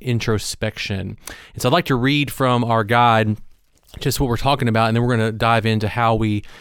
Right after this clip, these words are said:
do this, uh, as leaders and people. So introspection is looking at oneself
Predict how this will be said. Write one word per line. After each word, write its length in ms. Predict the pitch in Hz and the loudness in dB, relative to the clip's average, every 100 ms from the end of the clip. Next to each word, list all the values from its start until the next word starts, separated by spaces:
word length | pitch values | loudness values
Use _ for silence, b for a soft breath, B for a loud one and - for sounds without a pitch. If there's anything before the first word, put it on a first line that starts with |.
| B B 104 | B B -2
do 220 | 120 120 | 2 4
this, 380 | 110 110 107 - | 6 4 2 0
uh, 40 | |
as 340 | 110 107 113 104 | 0 2 2 2
leaders 380 | 117 110 110 | 0 2 0
and 100 | 104 | 0
people. 360 | 127 123 110 107 | 0 0 0 0
So 240 | - 120 | 2 2
introspection 720 | 113 139 156 - 143 - 135 120 | 2 2 2 2 0 2 0 2
is 340 | 123 120 107 - B B B | 4 4 2 -2 B B B
looking 340 | 135 196 190 | 2 4 4
at 160 | 175 151 | 4 2
oneself 920 | 143 131 123 - 170 127 113 127 - | 2 2 0 0 2 4 2 0 -6